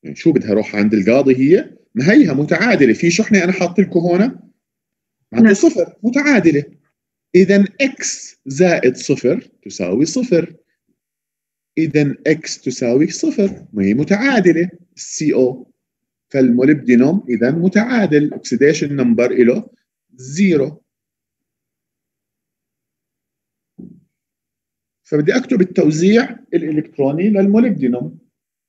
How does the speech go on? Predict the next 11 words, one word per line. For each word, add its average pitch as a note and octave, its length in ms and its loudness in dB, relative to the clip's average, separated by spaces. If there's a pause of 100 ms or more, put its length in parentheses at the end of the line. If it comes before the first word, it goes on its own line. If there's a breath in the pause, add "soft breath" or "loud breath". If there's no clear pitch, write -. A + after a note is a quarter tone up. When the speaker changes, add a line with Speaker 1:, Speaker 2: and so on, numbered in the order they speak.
(300)
Speaker 1:
فالموليبدينم D3 920 0 (720)
التوزيع C3 560 0
الإلكتروني D#3 760 -2
إله A#2+ 520 -2 (840)
هو B2+ 140 0
عبارة G#2 680 0
عن D3+ 420 -8 (440)
كريبتون F3+ 640 -4 (2500)
<clears throat> - 460 -4 (100)
فايف A2+ 460 0 (1200)
اس - 520 -8